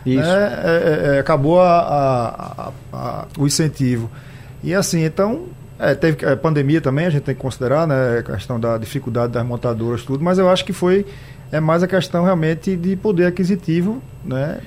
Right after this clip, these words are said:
Speaker 2: que
Speaker 1: Interfere, interfere
Speaker 2: interfere,
Speaker 1: diretamente,
Speaker 2: é,
Speaker 1: isso aí,
Speaker 2: é,
Speaker 1: só
Speaker 2: poder aquisitivo que realmente ficou,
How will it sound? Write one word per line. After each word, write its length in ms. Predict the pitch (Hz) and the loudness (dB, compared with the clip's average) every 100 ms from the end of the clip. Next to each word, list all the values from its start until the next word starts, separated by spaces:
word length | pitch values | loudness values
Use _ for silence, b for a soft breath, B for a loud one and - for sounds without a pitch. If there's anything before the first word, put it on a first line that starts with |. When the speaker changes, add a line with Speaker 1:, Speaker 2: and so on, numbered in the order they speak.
| - | -6
Speaker 2:
que 60 | 202 | 0
Speaker 1:
Interfere, 680 | 156 170 - 117 107 104 | 2 2 2 2 2 0
interfere 0 | |
Speaker 2:
interfere, 600 | 170 - 165 151 156 160 | 0 0 0 2 2 4
Speaker 1:
diretamente, 680 | 185 135 143 110 101 92 98 | 4 2 2 0 0 -2 -4
Speaker 2:
é, 20 | |
Speaker 1:
isso 200 | 98 - | -6 0
aí, 100 | 110 | 0
Speaker 2:
é, 100 | 110 | 0
Speaker 1:
só 380 | 107 120 117 104 | 0 0 2 2
Speaker 2:
poder 140 | 120 | 2
aquisitivo 560 | 156 165 156 - 147 156 | 0 -2 -4 -2 -2 -2
que 120 | - | -2
realmente 400 | 165 156 143 147 | -2 0 0 -2
ficou, 480 | - 175 135 135 151 | -4 -4 0 0 0